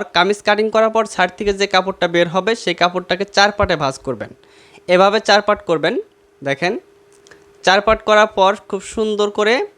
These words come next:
এভাবে রাখবেন। ঠিক মাঝখানে, আহ, কোনা বরাবর একটি মার্জিন করবেন। এরপর হাতার কাপড়টিকে এভাবে ভাঁজ করবেন। ভাঁজ করার পর ঠিক এভাবে বসিয়ে এখন আমাদের এখান থেকে মাপ নিতে হবে। এখানে দেখেন পাঁচ ইঞ্চি, মাঝখানে নিতে হবে সাড়ে ছয় ইঞ্চি,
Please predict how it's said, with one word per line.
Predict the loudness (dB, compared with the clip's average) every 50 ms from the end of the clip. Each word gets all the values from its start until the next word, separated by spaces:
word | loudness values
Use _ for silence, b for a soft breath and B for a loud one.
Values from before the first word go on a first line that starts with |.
| _ _ _ _ _ 0
এভাবে | 2 4 4 4 4 4
রাখবেন। | 4 4 2 2 0 -2 -2 -2 -2 -8 -10 _ _ -4
ঠিক | -2 -2 -2 0
মাঝখানে, | 0 0 0 0 -2 -4 -2 0 0 0 -2
আহ, | -4 -10 _ _ _ _ -4 -2 -2 -2 0
কোনা | 0 2 2 2 4
বরাবর | 4 2 4 4 2 2 0
একটি | -2 -2
মার্জিন | 0 2 0 0 0 -4 -4
করবেন। | -4 -6 -6 -6 -10 -14 -14 -18 b b b b b b b b b 0
এরপর | 0 0 2 2 2 2
হাতার | 2 0 -2 -2 -2 -2
কাপড়টিকে | 0 0 0 0 0 -4 -4 -4 -4 0 0 0 0
এভাবে | 0 -2 -2 -2 -2 -2
ভাঁজ | 0 0 -2 -2 -2
করবেন। | -4 -4 -2 0 0 0 0 -2 -6 -8 _ _ _ -20 -14 -6
ভাঁজ | -4 -4 -4 -2
করার | 0 0 0 2 2
পর | 0 -2 0
ঠিক | -2 -4 0 0
এভাবে | 0 0 0 0 -2 -2 -2 -2
বসিয়ে | 0 -2 -2 -2 -2 -2 2 2 4 2 2 -2 _ b b b b b b b b -2
এখন | -2 0 2 2 2
আমাদের | 4 2 0 2 2 0 0 0 -2 _ b b b b b b b b b -4
এখান | -2 0 2 2 0 0 0
থেকে | 0 0 2
মাপ | 2 2 0 0 -2
নিতে | -6 -4 -2 -4
হবে। | -2 -2 -2
এখানে | -2 -2 -2 0 0
দেখেন | 0 0 -2 -2 0 2
পাঁচ | 0 0 2 0
ইঞ্চি, | -2 -2 -2 -2 -4 -4 -4 -4 -6 _ -18 _ -10 -4
মাঝখানে | -2 -2 -2 -2 -4 -4 -2 0
নিতে | 0 0 0 0 -2
হবে | 0 0 0 2 0 0
সাড়ে | 0 -2 -2 -2 -2 -2
ছয় | -2 -2 0 0 2
ইঞ্চি, | 0 -2 -2 -4 -4